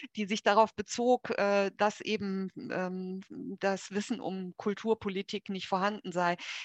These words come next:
Was du meinst, wie man das, ähm, motivieren kann und, äh, dieses belastbare Wissen, dass da das angeeignet wird, sich beziehungsweise, ähm,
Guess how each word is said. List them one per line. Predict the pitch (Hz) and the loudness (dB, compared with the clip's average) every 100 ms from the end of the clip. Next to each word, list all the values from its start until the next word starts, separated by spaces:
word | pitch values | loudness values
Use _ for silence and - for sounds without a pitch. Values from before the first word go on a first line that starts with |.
| - | -2
Was | 180 190 - - | 2 2 0 -12
du | 202 233 | -4 0
meinst, | 220 208 208 202 - 190 | 4 4 4 0 -6 -6
wie | 208 | -2
man | 196 196 | 0 2
das, | 196 - - - | 2 0 -10 -4
ähm, | 190 185 190 | -2 -2 -2
motivieren | 208 233 247 226 302 226 185 | 0 0 -2 0 2 4 2
kann | - 185 175 175 170 | -2 -2 -2 -4 -4
und, | 175 180 185 - | -4 -4 -8 -4
äh, | 180 170 170 185 175 | -2 -2 -4 -8 -10
dieses | 190 175 - | -12 -12 -6
belastbare | 202 196 233 - - 190 190 190 | 4 6 4 2 2 4 4 2
Wissen, | 196 233 196 175 | 2 2 -2 -6
dass | 170 - | -6 -4
da | 190 190 180 - - - - | 0 2 2 -4 -12 -12 -2
das | 196 - | 0 2
angeeignet | - 247 254 233 - 190 185 190 175 170 | 4 4 6 4 6 4 2 0 0 2
wird, | 185 180 | 2 2
sich | - 185 - | -2 -4 -4
beziehungsweise, | 185 - 190 190 - 185 185 185 190 190 - | -10 -8 -6 -6 2 4 4 4 2 2 2
ähm, | 185 185 185 185 | 0 -2 -4 -6